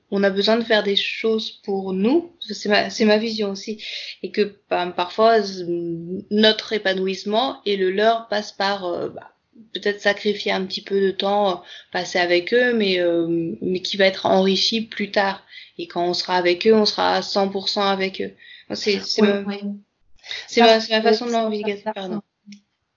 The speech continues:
Speaker 2: Oui,
Speaker 1: J'ai,
Speaker 2: oui.
Speaker 1: je, je trouve que j'essaye de passer peut-être, euh, un petit peu moins de temps parce que je me dégage des heures aussi, bah, le week-end ou, euh, le mercredi quand, quand j'ai mes enfants. Mais par contre, quand je vais être avec eux, bah, là, ça va être, euh, cent pour cent avec eux.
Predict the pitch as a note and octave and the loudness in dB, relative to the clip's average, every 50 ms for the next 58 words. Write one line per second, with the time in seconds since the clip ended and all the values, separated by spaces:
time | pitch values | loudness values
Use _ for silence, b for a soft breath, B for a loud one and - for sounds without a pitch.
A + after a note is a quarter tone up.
0 | _ B B B B B B - - A3 A3 A3 G#3+ G#3+ G#3 - - _ _ _ | _ B B B B B B -4 0 2 4 4 4 4 2 0 -4 _ _ _
1 | _ _ _ _ _ _ _ _ _ _ _ _ _ _ _ _ _ _ - G3+ | _ _ _ _ _ _ _ _ _ _ _ _ _ _ _ _ _ _ -4 0
2 | G#3+ A3 G#3+ G#3+ G#3 A3+ A3+ A3+ - C4 B3+ - - C4+ A#3 G#3 G#3 G#3 G#3 A3 | 2 2 4 4 2 2 0 0 -2 -4 -6 -4 0 2 4 6 6 6 4 2
3 | A3+ A3+ - A#3+ A#3+ A3+ A3+ A3 A3+ - _ _ - G#3+ G#3+ G#3 - A3+ A3 A3 | 0 0 2 2 2 2 2 0 -2 -4 _ _ -4 -2 -2 0 0 -2 -2 -2
4 | A3+ G#3+ A3 A3 A3 - G3 F#3 F3+ F3 F3 F3 B B B B B B B B | -2 -2 -2 -2 -2 -2 -2 -2 -2 -2 -4 -6 B B B B B B B B
5 | - _ - F#3+ G3+ G#3 G#3 - - A3+ A3 - B3 B3 A#3 A3 G3+ F#3+ F#3+ G#3 | -16 _ -4 -2 -2 -2 -2 -4 -6 -8 -4 -2 -2 0 0 0 0 -2 0 2
6 | G#3+ A3 A3+ A3+ A#3 A3+ A3+ A#3 A3 A3+ G#3+ G3 F#3+ - - F#3 F3 F#3 F3+ F#3 | 2 4 4 4 2 2 2 2 2 2 0 -2 -6 -6 -6 -6 -4 -4 -4 -2
7 | F3+ G3 G3 G3 G3 G3+ G3+ G3 - G3 G3 F#3 G3 G3 G3+ G3 F#3 F#3 F#3 - | -2 0 2 2 4 4 2 2 -2 -4 -4 -4 -2 -2 -2 -2 -2 -4 -6 -6
8 | - - - G3+ G3 F#3 F3+ F3+ F3+ F#3 F#3+ G3 G#3 G3 G3+ - G#3 G#3 G#3 G#3+ | -8 -6 -6 -6 -4 -4 -2 0 0 0 0 0 -2 -2 -2 2 2 4 4 4
9 | G3+ G3 F#3+ F#3 F3+ F3+ F3+ F#3 F#3 F#3 F#3 F#3+ F#3+ F#3 - - - G3+ F#3+ G3 | 2 2 2 2 2 2 2 2 2 2 0 0 0 -2 -4 -6 -6 -6 -4 -4
10 | G3+ G3 G3 - F#3+ F#3 B B B B B B B _ G#3 G#3 G3+ G3+ G3 F#3+ | -6 -8 -6 -6 -8 -8 B B B B B B B _ 0 2 2 2 0 0
11 | F#3+ F#3+ F#3 F3+ F3+ F#3 - B3 C4+ C4+ B B B B _ G#3 G3+ G3+ F#3+ G3 | -2 -2 -4 -4 -6 -6 -4 -6 -6 -6 B B B B _ -4 -2 0 0 -2
12 | - - A#3 B3 B3+ B3 A#3 A3 G#3+ G3 G3 G3 F#3+ F#3+ - - F#3+ F#3+ F#3+ F#3+ | -2 -4 -4 -4 -4 -2 0 0 0 2 2 2 2 0 0 -4 -6 -4 -4 -4
13 | F#3+ - B3 A#3+ A3+ G#3+ G#3 G3+ G3+ G#3+ A3 A3 - G3+ F#3+ F#3+ G3 G3+ G#3+ G#3+ | -4 -2 -2 -2 -2 0 -2 0 0 -2 -2 -2 -2 -4 -2 0 0 0 0 -2
14 | - - A3 G3+ F#3+ F#3 F#3+ G3 G3+ - G#3+ G#3 G3+ G3+ G3+ G3 - - G#3+ G3+ | -4 -6 -6 -4 -4 -4 -4 -4 -4 -2 -2 -2 -4 -4 -8 -8 -6 -6 -4 -2
15 | G3 F#3+ F#3+ F#3+ G3 G3 G3 - G3 F#3 | -2 -2 -2 -2 -2 -6 -6 -6 -6 -8